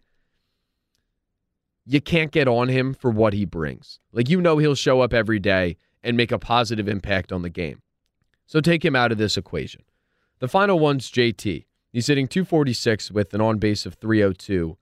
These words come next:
and a strikeout rate of twenty-six and a half percent. A big double against the Orioles. A-, and again, these numbers are before the Orioles series coming out of Cleveland for the July numbers. But J T has been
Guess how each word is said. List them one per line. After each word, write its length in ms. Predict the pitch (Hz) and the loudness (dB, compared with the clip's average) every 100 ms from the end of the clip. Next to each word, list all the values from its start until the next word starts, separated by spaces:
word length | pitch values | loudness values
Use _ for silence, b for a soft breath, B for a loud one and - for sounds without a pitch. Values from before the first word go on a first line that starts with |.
| _ _ _ _ | _ _ _ _
and 320 | 104 101 92 | -2 0 -2
a 60 | - | -4
strikeout 440 | - 151 139 127 | 0 0 2 2
rate 200 | 117 110 | 2 2
of 160 | 98 - | 0 -6
twenty-six 580 | - 123 107 - 107 - | -2 0 0 -2 -2 -2
and 100 | 95 | 0
a 40 | |
half 240 | 95 92 - | 2 0 -2
percent. 420 | 85 - 87 - _ _ _ _ - _ _ _ _ _ | -14 -12 -12 -14 _ _ _ _ -20 _ _ _ _ _
A 80 | 127 | 2
big 220 | 170 175 | 2 2
double 280 | 185 175 175 | 0 4 2
against 240 | 156 156 | 2 0
the 100 | 156 | 0
Orioles. 460 | 120 104 101 104 - _ _ _ | 2 2 2 -2 -6 _ _ _
A-, 140 | 139 127 | 0 2
and 80 | |
again, 220 | 156 131 120 | 2 0 2
these 180 | 151 | 0
numbers 320 | 156 143 139 123 | 2 2 2 2
are 80 | |
before 480 | 104 107 - 135 139 | 0 -2 -2 2 4
the 140 | 123 110 | 4 4
Orioles 400 | 113 107 95 - | 4 4 0 -2
series 480 | 101 92 90 - - _ _ | -2 -2 -4 -8 -18 _ _
coming 240 | 127 120 | 0 0
out 220 | - 127 120 | 2 0 0
of 160 | 101 | -4
Cleveland 600 | - 113 101 85 69 - _ _ _ _ _ | -6 -4 -4 -6 -18 -20 _ _ _ _ _
for 140 | 113 | 0
the 100 | 104 | 2
July 360 | 95 101 95 92 | 0 2 2 0
numbers. 520 | 87 82 67 - _ _ _ _ _ _ _ _ _ _ - | -2 -6 -14 -20 _ _ _ _ _ _ _ _ _ _ -8
But 100 | 117 | 0
J 160 | 160 | 0
T 240 | 175 196 190 | 0 -2 0
has 140 | 143 | 0
been 420 | 147 147 131 113 | 0 0 0 -8